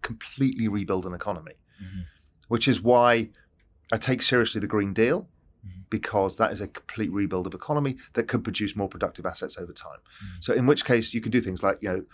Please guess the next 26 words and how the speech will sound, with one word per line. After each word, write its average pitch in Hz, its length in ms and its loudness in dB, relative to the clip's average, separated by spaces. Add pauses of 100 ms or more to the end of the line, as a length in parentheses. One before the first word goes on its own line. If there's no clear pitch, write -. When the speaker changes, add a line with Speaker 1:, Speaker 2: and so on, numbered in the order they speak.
(160)
Speaker 1:
the 101 80 0
dams 101 440 2
in 92 80 -4
America 95 380 2
were 90 120 -2
built, 92 380 -4 (120)
you 104 100 -8
know, 87 120 -8
out 92 120 -6
of 95 160 -12 (100)
stuff. - 260 -8 (240)
That 143 140 4
is 165 180 0 (120)
intelligent 107 640 0
use. 123 400 0 (960)
Um, 104 480 2 (2000)
a 135 80 2
lot 123 200 6
of 120 80 -2
fiscal - 280 -2
stimulus 101 300 -2
doesn't 98 240 -2
go 92 120 -2
to 87 120 -10
intelligent 90 440 -12
use. - 280 -20